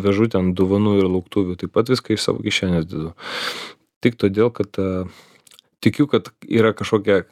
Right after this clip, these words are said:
kaip vadinama, karma ir kad kažkur tai, kažkar tai, kažkada man, man, man visa tai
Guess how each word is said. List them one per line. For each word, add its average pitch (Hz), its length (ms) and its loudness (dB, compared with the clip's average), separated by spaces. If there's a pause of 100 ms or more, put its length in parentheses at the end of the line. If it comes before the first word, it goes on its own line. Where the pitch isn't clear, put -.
(100)
kaip 98 180 -2
vadinama, 95 360 4
karma 120 460 2
ir 98 220 -2 (440)
kad 92 120 -6
kažkur - 400 -2
tai, 85 80 -6
kažkar 107 320 0
tai, 98 360 2
kažkada - 640 0
man, 98 260 0
man, 107 260 2
man 110 220 2
visa 104 180 -2
tai 95 460 2